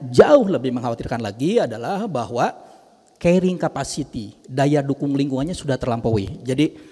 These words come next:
daya dukung lingkungan itu adalah bagaimana kemampuan lingkungan untuk melakukan self purification, memurnikan diri sendirinya. Itu sudah tidak mungkin, begitu. Sudah banyak yang terlampaui.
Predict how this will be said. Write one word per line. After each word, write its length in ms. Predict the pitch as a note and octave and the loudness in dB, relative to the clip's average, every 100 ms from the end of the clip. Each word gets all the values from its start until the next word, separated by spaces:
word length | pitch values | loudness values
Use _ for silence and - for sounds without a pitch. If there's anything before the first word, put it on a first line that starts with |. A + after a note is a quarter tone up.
| _ | _
daya 320 | - B2+ C3 C3+ | -8 0 2 4
dukung 240 | C3+ C3+ | 4 6
lingkungan 320 | C#3 C#3 C#3+ | 6 6 4
itu 160 | C3+ F#3 | 6 4
adalah 400 | B2 A#2 A#2+ C3 | 4 2 -2 -4
bagaimana 480 | D3+ C3+ C3+ C3+ F3 | -2 2 2 2 -2
kemampuan 480 | E3 C#3 C3+ C#3 | 0 0 2 0
lingkungan 400 | B2 C3+ C3+ D#3 | 0 -2 0 0
untuk 240 | D#3 C3 C#3+ | 2 0 0
melakukan 320 | B2 - B2 | 0 0 -2
self 400 | - C3+ A#2 - | -2 -4 -4 -4
purification, 720 | C3 A2 A#2 - G#2+ - A#2 C3 | -4 -4 -6 -6 -6 -6 -10 -8
memurnikan 480 | D3 B2 B2 A#2+ A2+ | -6 -4 -4 -6 -6
diri 160 | A#2+ | -6
sendirinya. 480 | A2 - A#2 A#2 A2 A2+ | -8 -8 -6 -6 -6 -2
Itu 160 | G3 - | 2 2
sudah 160 | B2 | 0
tidak 160 | C#3+ A2 | -4 -8
mungkin, 320 | A2+ G#2+ G#2+ - _ | -10 -10 -12 -14 _
begitu. 240 | - A2+ - _ | -14 -14 -16 _
Sudah 240 | - C3 B2+ | 0 2 4
banyak 160 | C3+ | 4
yang 160 | C#3+ A#2+ | 2 -2
terlampaui. 400 | A#2+ A2+ A#2 A2 | -6 -8 -8 -10